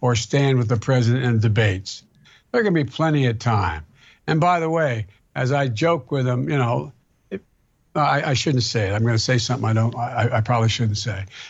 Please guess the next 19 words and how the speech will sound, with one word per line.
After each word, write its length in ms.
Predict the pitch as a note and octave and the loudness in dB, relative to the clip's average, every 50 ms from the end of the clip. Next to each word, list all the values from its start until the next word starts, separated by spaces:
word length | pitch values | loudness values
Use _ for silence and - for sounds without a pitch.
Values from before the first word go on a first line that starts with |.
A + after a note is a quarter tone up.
| - | -2
Anyway, 480 | A3+ A3+ G#3 E3+ C#3+ C3+ B2 A2+ G#2+ G#2 - _ _ _ _ _ | 0 0 2 2 0 0 0 -2 -2 -6 -10 _ _ _ _ _
I 220 | C3+ D3+ E3 E3+ | -2 0 0 0
am, 360 | E3 D#3+ D3+ D3 C#3+ C3+ C3 | 0 0 0 0 0 2 2
uh, 300 | C3 C3 B2+ B2 B2+ C3+ - _ | 2 2 2 0 -2 -6 -10 _
I 200 | - C3+ C#3+ D3 | -4 -2 -2 0
am 420 | D3 C#3+ C3+ B2 A#2+ A#2 A#2 A#2+ - _ _ _ | 0 0 0 0 -2 -4 -6 -10 -14 _ _ _
very 540 | A2+ G#2 A2 D#3 E3+ F3 F3 E3 D3+ C3+ C3 | -8 -4 -2 0 0 2 0 0 -2 -4 -6
willing 480 | - C#3 B2+ C3+ D3+ D3 D3+ D3+ D3 C3 | -6 -4 0 0 0 2 2 0 0 0
to 80 | C3 C3 | 0 0
let 220 | B2+ C3+ C3+ C3 | 0 0 0 0
the 80 | - B2+ | -2 -2
American 420 | B2+ C3 C#3+ D3 C#3 A2+ C3+ A#2+ | 0 2 2 0 0 0 -2 -4
public 420 | G#2+ - C3+ C3+ B2+ C3 B2+ A#2+ A2 - - - - - _ _ _ | -2 0 0 2 2 2 0 0 -2 -6 -14 -20 -20 -20 _ _ _
judge 280 | - D3 D#3 D3+ B2 G#2 | 0 0 0 0 0 0
my 220 | C3+ C#3 C3 B2 | 0 0 0 0
physical 560 | A2 A2+ - - F#3+ E3 D3+ E3 - D#3+ C#3+ | -2 -4 -4 -2 -2 0 0 -2 -2 -2 -2
and 100 | C#3 C3+ | 0 0
mental 260 | C#3+ D3 C#3+ C3+ B2 A2 | 0 0 0 -2 -2 -4
fil-, 340 | - - F3+ F#3 F3+ F#3 | -4 -2 -2 -2 -2 -4